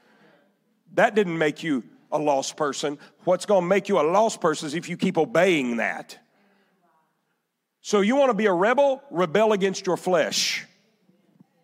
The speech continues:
Just don't let it reign. And yet the story of these three kings, these three men who reigned well for a time,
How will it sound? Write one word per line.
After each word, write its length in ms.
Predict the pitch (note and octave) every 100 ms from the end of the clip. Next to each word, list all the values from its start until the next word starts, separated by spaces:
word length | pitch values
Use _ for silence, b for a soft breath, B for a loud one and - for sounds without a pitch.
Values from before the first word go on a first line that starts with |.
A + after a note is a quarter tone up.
| _ _ _ _ C#4 _ _ _ _ _ _ _ _ _ _ _
Just 240 | - D3 D#3
don't 220 | D#3 C#3+
let 140 | C#3+
it 80 | B2+
reign. 300 | C3+ C3 B2
And 180 | D3 D3+
yet 240 | F3+ A#3 -
the 80 |
story 480 | E3 - G#3+ A3 G#3+
of 120 | D#3 C#3+
these 260 | G#3 G3+
three 240 | - G3 G#3
kings, 680 | E3+ C#3+ A#2 D3+ - - _ _ _ _ _ _ _ _ _ _ _ _
these 240 | E3 D#3
three 320 | - G3+ A#3+ A#3+
men 240 | A3+ G#3
who 220 | F3 F#3+
reigned 380 | F3 F#3 G3 F3
well 540 | D3+ A3 A#3+ C#3+ - - _ _ _ _ _ _ _ _ _ _ _ _ _ _ _
for 200 | - C3
a 60 |
time, 460 | A#2+ E3+ B2+ F#2+